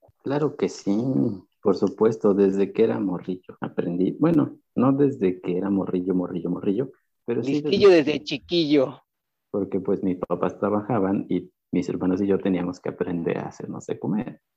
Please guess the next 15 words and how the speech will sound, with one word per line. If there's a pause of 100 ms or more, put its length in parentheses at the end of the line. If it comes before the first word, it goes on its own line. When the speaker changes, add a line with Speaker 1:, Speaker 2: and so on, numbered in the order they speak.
Speaker 1:
Y (440)
a
mí
me
basta
con
decir (420)
que
puedo
hacer
arroz, (240)
ya
me
puedo
casar